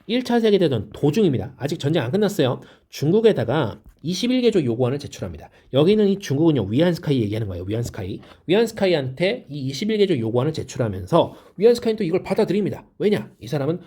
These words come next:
황제 되는데 혈안이 된 거예요. 대충 일본 거 이걸 받아들여가지고 자기 황제 되는데 도움이 되기만 한다면야 무슨 일이든 할 사람이었던 겁니다.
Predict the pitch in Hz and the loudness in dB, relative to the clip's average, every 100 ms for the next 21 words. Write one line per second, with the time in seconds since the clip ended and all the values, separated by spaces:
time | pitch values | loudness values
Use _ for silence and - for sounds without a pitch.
0 | - - - 240 233 208 156 135 120 - | -20 -18 -8 0 2 4 2 0 -4 -2
1 | 185 139 104 95 - - _ _ - 107 | -2 -2 -4 -10 -14 -18 _ _ -6 -4
2 | 147 160 147 175 170 123 120 147 139 117 | -2 0 0 0 0 0 0 -2 -2 0
3 | 120 143 202 131 - - - 123 127 190 | -2 2 2 2 -4 -20 -10 -6 -2 0
4 | 196 180 156 147 147 131 143 107 113 139 | 0 2 2 0 0 0 0 -4 -2 -2
5 | 190 180 113 110 143 - _ - 120 - | 2 2 2 0 -2 -6 _ -14 -10 -6
6 | 147 127 107 131 131 135 131 131 113 - | -4 -4 -4 -8 -6 -8 -2 0 0 -2
7 | 113 90 - | -10 -10 -16